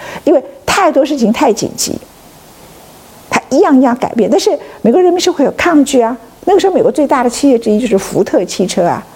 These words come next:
所以 Henry Ford 就大骂他，他知道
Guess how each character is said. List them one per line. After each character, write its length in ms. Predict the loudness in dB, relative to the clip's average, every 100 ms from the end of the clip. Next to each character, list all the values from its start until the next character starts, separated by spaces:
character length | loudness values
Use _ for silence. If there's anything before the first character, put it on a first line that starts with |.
| -14
所 120 | -2 0
以 40 |
Henry 260 | 2 2 2
Ford 300 | 2 0 0
就 100 | -2
大 240 | -2 -2
骂 220 | -2 -2
他， 360 | 0 -2 -2 -4 -10 -20 -20 -20 -20 -20 -20 -20 -20 -20 -20 -20 -20 -20 -8
他 120 | -4
知 100 | -2
道 100 | -2